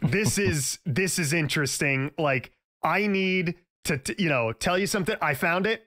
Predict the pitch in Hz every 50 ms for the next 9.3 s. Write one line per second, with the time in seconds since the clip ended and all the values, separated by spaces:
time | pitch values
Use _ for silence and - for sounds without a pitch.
0 | _ _ - 127 135 139 143 151 175 208 233 226 - - - _ _ _ _ _
1 | _ _ - - - 151 147 143 139 151 170 170 170 180 180 180 175 165 147 160
2 | 160 156 156 151 147 135 135 - - 139 131 139 135 143 143 143 139 131 - -
3 | - 143 131 127 127 - - - 143 147 165 180 190 - - 165 135 147 151 151
4 | - - - - 147 139 135 127 120 113 113 117 127 147 - _ _ _ _ _
5 | _ _ _ - 123 120 120 120 120 120 123 120 120 120 120 - - 120 120 117
6 | 127 123 117 - - - - 160 160 170 180 180 - - 156 151 151 151 151 143
7 | 135 - 165 143 135 135 120 110 - 156 165 - - - - - 170 160 160 160
8 | 156 156 151 156 156 _ _ _ - - - 156 151 147 143 147 - 135 117 120
9 | 113 107 104 110 113 -